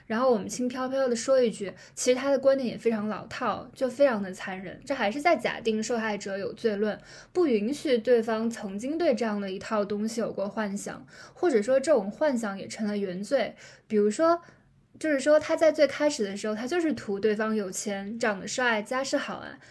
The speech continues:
但是天哪，这就是父权制的异性恋的模式。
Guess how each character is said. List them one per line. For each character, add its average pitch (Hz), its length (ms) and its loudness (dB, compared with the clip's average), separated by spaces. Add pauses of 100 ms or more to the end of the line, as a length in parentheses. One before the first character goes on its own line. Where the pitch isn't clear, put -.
(240)
但 370 160 0
是 294 100 2
天 370 320 -4
哪， - 300 -2 (160)
这 381 140 -2
就 381 120 2
是 349 100 6
父 349 220 2
权 226 260 -2
制 330 140 0
的 294 140 4
异 311 160 0
性 330 180 0
恋 330 160 4
的 240 100 4
模 196 300 -2
式。 233 380 -4